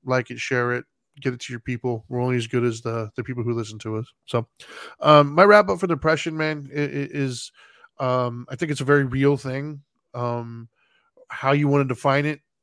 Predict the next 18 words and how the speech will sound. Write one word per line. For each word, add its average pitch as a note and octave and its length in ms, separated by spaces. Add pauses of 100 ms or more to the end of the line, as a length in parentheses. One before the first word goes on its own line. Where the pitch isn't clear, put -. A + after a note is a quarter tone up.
(360)
you C#3 120
know, C3 140
we, C#3+ 360
we C#3+ 140
can C3 140
go C3+ 220
about C3 280
it C3 160
in C3+ 80
different B2 260
ways. C3+ 420 (480)
Um, B2 520
but C3 180
it's A#2+ 120
a - 20
very D3+ 180
real C#3 240
thing. C#3 300